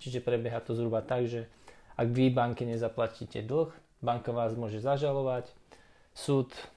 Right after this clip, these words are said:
e, súd vyriekne rozsudok, že ste teda povinní si splniť túto povinnosť, následne, o, banka podá exekútorovi návrh na vykonanie tohto rozsudku a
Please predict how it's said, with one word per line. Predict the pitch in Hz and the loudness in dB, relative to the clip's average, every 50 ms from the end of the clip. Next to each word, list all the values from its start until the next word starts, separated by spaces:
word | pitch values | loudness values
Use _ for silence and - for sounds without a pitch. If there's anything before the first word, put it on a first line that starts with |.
| _ _ - - 117 | _ _ -16 -10 -6
e, | 120 117 113 113 | -4 -2 -2 -2
súd | 110 - - - 123 120 117 113 - - - - - - 113 | -4 -6 -6 -4 -2 -2 -2 -4 -6 -10 -18 -18 -12 -6 -2
vyriekne | 110 113 110 110 107 104 - - - 113 107 | 0 0 0 0 -2 -4 -6 -8 -8 -6 -4
rozsudok, | 110 107 104 - - 123 113 117 113 113 107 | -2 -4 -4 -6 -8 -8 -6 -6 -6 -6 -6
že | 117 113 113 113 113 110 113 135 - _ _ _ _ _ _ _ _ _ _ _ - - - _ - - - - - | -6 -6 -6 -6 -6 -8 -10 -12 -16 _ _ _ _ _ _ _ _ _ _ _ -20 -20 -20 _ -20 -20 -20 -16 -14
ste | - - - 123 - | -8 -4 -4 -4 -2
teda | 123 113 117 113 - | -2 -2 -2 -2 -2
povinní | - 135 139 147 147 147 147 143 | 0 0 0 2 2 2 0 0
si | 143 - 139 | -2 -4 -8
splniť | - - - 139 135 123 123 139 | -10 -8 -6 -4 -4 -4 -6 -8
túto | - 135 127 | -6 -8 -6
povinnosť, | - 127 120 117 117 113 113 113 - - - - - - - - - 131 | -4 -4 -4 -4 -4 -6 -8 -8 -10 -12 -16 -16 -16 -18 -20 -12 -8 -6
následne, | 127 120 - - 120 117 113 117 113 113 113 107 - - - - - - - - - - - - - | -6 -6 -4 -2 -2 -2 -2 -2 -4 -6 -8 -10 -14 -18 -20 -20 -20 -20 -20 -20 -20 -20 -20 -20 -12
o, | - 117 107 110 110 107 - - - - - | -8 -6 -4 -4 -2 -4 -6 -6 -10 -10 -6
banka | - 113 120 120 117 - 113 104 | -2 -2 0 0 0 0 -2 0
podá | - - 113 113 117 117 110 110 110 - - - | 0 0 0 2 2 2 2 2 2 0 -2 -4
exekútorovi | 135 120 113 120 113 - - 110 - 117 113 113 107 110 110 107 | -4 -2 0 0 -2 -2 -4 -4 -2 0 0 0 0 0 -2 -2
návrh | 113 117 123 120 120 120 113 - - 131 | -2 -2 0 0 0 0 -2 -2 -6 -4
na | 117 110 | -4 -2
vykonanie | 104 117 120 - 143 135 135 131 131 123 | -2 -2 -2 -2 -2 -2 -2 -2 -2 -2
tohto | 120 - 120 - - 135 | -2 -4 -4 -4 -4 -2
rozsudku | 123 123 117 113 - 127 120 - - - - 120 117 117 - | 0 0 -2 -2 -2 -6 -8 -8 -8 -8 -6 -6 -6 -6 -6
a | 110 107 107 107 107 104 | -6 -6 -6 -6 -8 -10